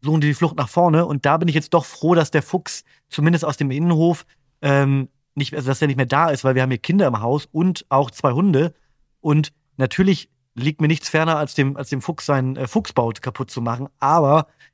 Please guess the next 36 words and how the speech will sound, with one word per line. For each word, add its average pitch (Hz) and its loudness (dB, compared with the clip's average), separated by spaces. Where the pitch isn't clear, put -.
ich - -6
hab 156 0
auch 135 0
nicht 147 -2
so 156 -2
Bock, 151 -2
dass 143 -2
jetzt 143 -4
hier 156 -4
irgendwie 143 -4
die 127 -8
Kinder 160 0
oder 135 0
ein, 147 -2
einer 143 -4
der 131 0
Hunde 147 0
irgendwie 131 -4
Tollwut 160 -2
bekommen, 135 -4
weil 131 2
der 131 0
Fuchs - -6
sich - -6
gerechtfertigterweise 147 2
in 151 0
die 147 -2
Enge 196 4
gedrängt 120 0
fühlt, 143 -2
äh, 120 -6
und, 131 -8
und, 135 -8
äh, 131 -2
nach 135 -4
vorne 135 0